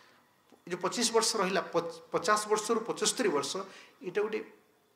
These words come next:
ଆମେ ଯେଉଁ ସଂସାର ଭିତରେ ପଶିଗଲେ ନା, ତା ଭିତରେ କେତେ impression ସବୁ ଭାବନା ଗୁଡ଼ା ଚାଲିଗଲା ମନ ଭିତରେ, ସୁଖ ଦୁଃଖ ହବ, କେତେ ଆମର habits ଗୁଡ଼ା ସବୁ ପଳେଇଗଲା, ଭଲ habits ଗୁଡ଼ା।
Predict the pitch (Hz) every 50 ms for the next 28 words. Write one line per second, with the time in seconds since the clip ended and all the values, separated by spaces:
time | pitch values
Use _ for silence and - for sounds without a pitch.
0 | - - 190 196 226 233 233 - 196 190 175 226 233 233 240 233 247 220 - -
1 | 214 196 - - 254 233 180 160 165 175 - 190 196 196 202 - 196 - - 220
2 | 220 - - 247 214 180 - - 180 180 - - 185 165 165 170 - - - 165
3 | 151 147 - - - 139 147 165 160 160 156 143 143 139 127 127 131 131 131 123
4 | 127 127 127 123 123 120 120 - - - - - _ _ _ _ _ _ _ _
5 | _ _ _ _ _ _ _ _ _ _ _ _ - - 208 - - 208 208 190
6 | 175 165 190 202 202 - 214 208 196 185 170 165 165 - - - _ _ _ _
7 | _ _ _ _ _ _ _ _ _ _ _ _ _ _ _ _ _ _ _ -
8 | - - - - - - 180 170 175 170 - 175 151 147 156 143 - - - 170
9 | 208 202 - 208 190 165 175 170 - 170 165 175 175 175 156 131 139 151 156 156
10 | 151 156 143 - - 156 156 151